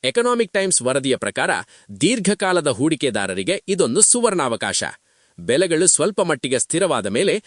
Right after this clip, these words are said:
ಸಣ್ಣ ಪ್ರಮಾಣದಲ್ಲಿ ಹೂಡಿಕೆ ಮಾಡುವುದು ಒಳ್ಳೆಯದು ಎಂದು ತಜ್ಞರು ಹೇಳ್ತಾ ಇದ್ದಾರೆ. ಆದ್ರೆ ನೆನಪಡಿ,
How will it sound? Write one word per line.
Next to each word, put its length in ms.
ಸಣ್ಣ 360
ಪ್ರಮಾಣದಲ್ಲಿ 600
ಹೂಡಿಕೆ 380
ಮಾಡುವುದು 440
ಒಳ್ಳೆಯದು 500
ಎಂದು 220
ತಜ್ಞರು 420
ಹೇಳ್ತಾ 300
ಇದ್ದಾರೆ. 440
ಆದ್ರೆ 380
ನೆನಪಡಿ, 480